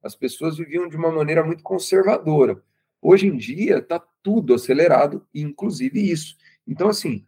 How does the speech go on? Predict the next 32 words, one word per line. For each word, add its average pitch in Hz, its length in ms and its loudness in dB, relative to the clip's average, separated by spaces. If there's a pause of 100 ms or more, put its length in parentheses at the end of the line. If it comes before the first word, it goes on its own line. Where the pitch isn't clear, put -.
a 143 100 -4
cada 175 240 4
dez 175 220 4
anos 156 220 0
tem 175 80 -6
uma 175 100 -2
geração 170 380 -2
nova. 143 340 -2 (420)
Consequentemente, 147 920 0
se - 140 -2
aumentou 143 480 0
a 214 40 6
expectativa 170 600 -2
de 160 100 -2
vida 117 400 -6 (320)
e 117 100 -2
se 139 160 -6
você 143 340 2
tem, 123 440 -2 (420)
ah, 117 580 4 (600)
várias, 143 760 4 (160)
ah, 117 340 -2 (440)
a 120 80 -4
cada 175 300 2
década 131 520 2
uma 120 220 -2
mudança 123 640 2
de, 113 300 -4
de - 220 -6
hábito 117 340 -2
de 113 100 -12
consumo, 110 640 -6